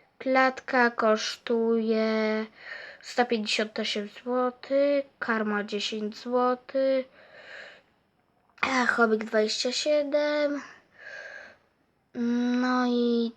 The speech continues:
trociny z piętnaście złotych, a szanko dostałem za darmo, gratis.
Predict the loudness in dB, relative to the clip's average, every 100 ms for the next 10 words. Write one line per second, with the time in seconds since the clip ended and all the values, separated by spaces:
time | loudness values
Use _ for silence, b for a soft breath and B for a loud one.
0 | -6 -2 0 -2 -4 -4 -2 0 0 -2
1 | -2 -4 -6 -8 -10 -16 -16 -10 -10 -6
2 | -4 -4 -6 -6 -6 -6 -6 -4 -4 -6
3 | -2 0 0 -4 -10 B B B B -8
4 | -4 -2 0 2 2 0 -4 -2 -2 -2
5 | -4 -4 -4 -4 -6 -8 -8 -10 -14 -20
6 | -20 -20